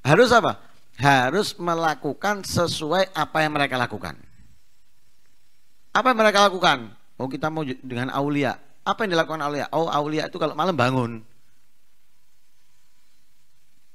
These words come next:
Sholat, istighfar, doa, baca Al-Quran, dan yang lain sebagainya. Ya bangun, oh. Aulia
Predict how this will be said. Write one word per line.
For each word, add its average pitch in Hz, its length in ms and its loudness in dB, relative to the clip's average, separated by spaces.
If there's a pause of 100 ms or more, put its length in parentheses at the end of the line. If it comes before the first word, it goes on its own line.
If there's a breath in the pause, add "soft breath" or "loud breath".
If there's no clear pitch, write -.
(160)
Sholat, 120 480 -2 (1300)
istighfar, 120 800 2 (1400)
doa, 123 560 0 (2750)
baca 92 240 -6
Al-Quran, 135 640 2
dan 113 160 -6
yang 120 160 -6
lain 127 160 -2
sebagainya. 123 480 -4
Ya 175 80 2
bangun, 170 400 2
oh. 101 240 -8 (1400)
Aulia 196 400 4